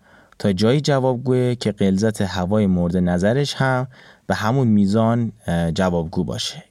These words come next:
یعنی چی؟ یعنی شما از سطح زمین تا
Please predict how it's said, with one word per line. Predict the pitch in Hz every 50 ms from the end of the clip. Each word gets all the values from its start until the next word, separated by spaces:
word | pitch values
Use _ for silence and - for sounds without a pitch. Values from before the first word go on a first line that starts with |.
| - -
یعنی | 110 104 98 101 113
چی؟ | 117 - - - 139 117 92 87 90 - - - - - - - - - _ _ -
یعنی | 110 110 113 104
شما | - - 101 95 92 85 - -
از | 95 95 -
سطح | - - 110 107 110 - - - 92
زمین | 85 80 90 87 90 95 87 80 82 - -
تا | - 98 -